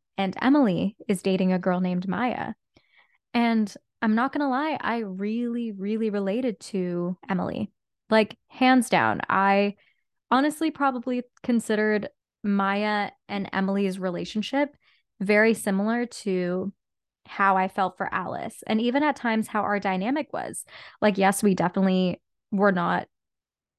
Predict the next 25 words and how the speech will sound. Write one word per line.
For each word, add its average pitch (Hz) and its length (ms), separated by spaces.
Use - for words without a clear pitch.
outwardly 220 540
in, 202 80
like, 190 160
this - 180
relationship, 190 760
but 190 100
it - 100
was 202 200
definitely 214 840
a 214 120
friendship 196 680
that - 560
wasn't 214 460
a 208 60
hundred 202 260
percent 185 300
platonic. - 580
So 202 600
me 233 300
having 196 520
Emily's 190 420
character 226 680
was 202 240
truly 208 520
life-changing. - 800